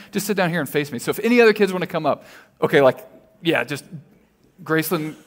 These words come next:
no, wait, grab right there. Salem, you gotta come down too, bud. Yeah, so, like, here, sit here so you can face me. So, otherwise, it would be tough for you to see.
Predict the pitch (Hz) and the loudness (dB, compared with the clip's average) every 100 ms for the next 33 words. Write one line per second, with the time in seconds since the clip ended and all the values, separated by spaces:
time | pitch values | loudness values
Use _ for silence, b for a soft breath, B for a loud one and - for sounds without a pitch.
0 | - 160 156 151 - - - 165 165 156 | -10 -6 -2 -2 -4 -16 -6 0 0 4
1 | 156 151 135 135 135 B B - 185 170 | 2 2 2 2 0 B B -6 2 4
2 | 160 160 160 156 143 151 135 127 120 131 | 2 -2 0 2 2 -2 -2 -2 -2 -6
3 | 110 110 107 - b b - 151 135 175 | -4 -2 -2 -8 b b 0 2 2 4
4 | 156 208 165 - 247 220 202 185 170 135 | 4 6 4 4 2 4 4 2 -4 -6
5 | - 139 - 110 110 B B B 165 - | -2 -2 -2 -10 -12 B B B -4 2
6 | 156 165 135 143 131 120 139 120 131 107 | 4 6 4 2 -2 -4 -4 -4 -6 -8
7 | 107 - 123 | -8 -8 -8